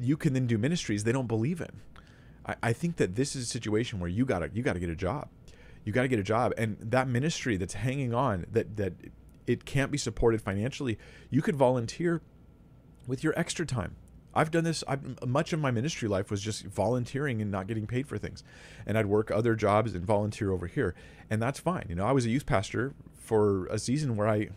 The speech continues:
I worked a full-time job, and I was basically a full-time youth pastor. At least every waking moment that I wasn't in, you know, at work, I was doing ministry stuff. That's okay.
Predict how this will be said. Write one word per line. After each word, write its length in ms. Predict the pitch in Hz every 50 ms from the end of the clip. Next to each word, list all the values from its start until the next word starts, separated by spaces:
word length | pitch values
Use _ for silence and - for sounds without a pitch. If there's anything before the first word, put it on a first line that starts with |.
| - - -
I 80 | 113 113
worked 180 | 117 117 -
a 20 | 107
full-time 400 | - 127 127 - 139 131 117 107
job, 260 | 107 107 131 143 - -
and 140 | 107 107 113
I 80 | 110
was 320 | 110 107 104 - - - - - - - - - - - - - - -
basically 300 | - 110 117 - - - 110
a 20 |
full-time 320 | - - 127 - 131 113 104
youth 180 | 107 107 -
pastor. 280 | - 98 95 104 - 107
At 60 | 120
least 160 | 123 123 123 -
every 400 | - 123 127 127 131 131 120 113
waking 400 | 107 110 110 113 - 117 101 95
moment 320 | 98 101 107 95 90 87
that 100 | 87 95
I 40 | 92
wasn't 320 | 87 92 90 87 87 85 -
in, 240 | 120 113 90 82 87 - -
you 80 | 104
know, 220 | 90 82 80 82 -
at 200 | - 95 - -
work, 420 | 101 117 170 143 113 110 - - -
I 120 | - 92 90
was 300 | 87 90 87 87 - -
doing 240 | - 98 85 82 95
ministry 340 | 127 151 156 - - 73
stuff. 260 | - - - - - - - - - - - - - - - - - - - - - - - - - - - - - - -
That's 320 | 107 123 151 165 160 -
okay. 420 | - 123 - 147 135 - - -